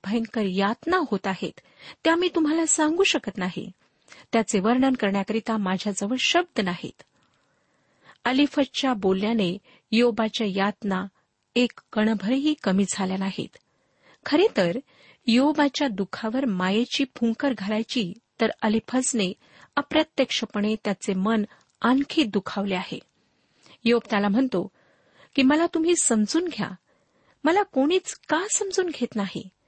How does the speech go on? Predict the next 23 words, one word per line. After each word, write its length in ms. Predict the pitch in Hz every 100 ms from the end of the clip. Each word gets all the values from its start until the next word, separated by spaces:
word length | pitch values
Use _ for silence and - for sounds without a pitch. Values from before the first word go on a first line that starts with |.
| _ _ _ _ _ _
त्याला 300 | 226 226 226
त्याच्या 380 | 220 208 196 196
दुःखाला 480 | 180 233 - 226 214
कोणी 320 | - 214 214
समजून 480 | - 214 208 269 285
घ्यावे 340 | - 196 175 - _ _ _ _
अशी 220 | - - 233
इच्छा 380 | - 202 -
होती. 300 | 208 208 - 220 _ _ _ _ _ _ - - - _
चांगल्या 420 | - 285 311 349 339
व 40 | 269
खऱ्या 340 | - 226 208 196 -
छान 280 | - 269 262
छान 200 | - 285
गोष्टींची 540 | 214 208 - 226 220
त्याला 200 | 226 214
गरज 340 | 196 185 196 214
नव्हती. 280 | 285 349 190 - _ _ _ _ - _
अलिफजने 580 | 240 247 - 233 - 226
त्याला 280 | - 202 202
जे 180 | 208
काही 220 | 196 202 185
सांगितले, 460 | - 196 220 -